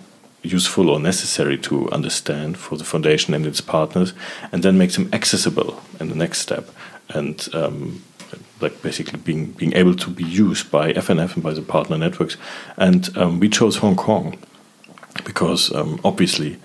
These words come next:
as many people say, uh, the, that's the Asian century, and Hong Kong is in this, the heart of Asia.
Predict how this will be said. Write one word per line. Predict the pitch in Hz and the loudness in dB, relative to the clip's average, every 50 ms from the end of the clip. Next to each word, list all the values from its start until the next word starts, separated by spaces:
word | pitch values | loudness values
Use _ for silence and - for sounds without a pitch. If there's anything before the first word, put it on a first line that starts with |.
| - - - - - - - | -16 -14 -14 -14 -16 -16 -12
as | - - - | -10 -8 -4
many | 82 76 78 78 73 | -2 -2 0 -2 -4
people | - - 80 - - | -4 -6 -8 -6 -4
say, | - - - 80 76 73 - - - | -6 0 0 2 2 2 -2 -4 -4
uh, | - 80 85 90 90 - - - - - - - - - - | -4 -6 -6 -6 -10 -14 -16 -18 -18 -18 -20 -20 -20 -8 -2
the, | 87 78 76 69 69 71 - - - - - - - | 2 2 4 4 4 2 0 -4 -12 -16 -14 -2 0
that's | 90 185 - - | 0 0 2 2
the | - - | 2 4
Asian | - 98 90 87 87 92 | 4 4 4 4 0 2
century, | - 107 101 104 - - - - - - - - - | 2 0 0 0 0 0 0 0 0 -2 -6 -4 -4
and | - - 80 - - 220 - | -2 -2 -2 -4 -4 -8 -6
Hong | - - 95 90 | 0 2 4 4
Kong | - - - 90 87 82 80 - - - - - - _ _ - | 4 4 4 4 4 2 0 -4 -8 -18 -20 -20 -20 _ _ -2
is | 87 82 - - | -2 -2 -2 -2
in | 82 82 78 | -2 -4 -2
this, | 76 73 73 - - - - - - | -2 -2 -2 -4 -6 -10 -12 -12 -10
the | 87 85 | -6 -4
heart | - - - 80 80 - - | -4 0 2 2 2 2 2
of | - - - | -2 -4 -2
Asia. | - 80 85 - 87 - - - | -4 -2 -2 0 0 -2 -2 -2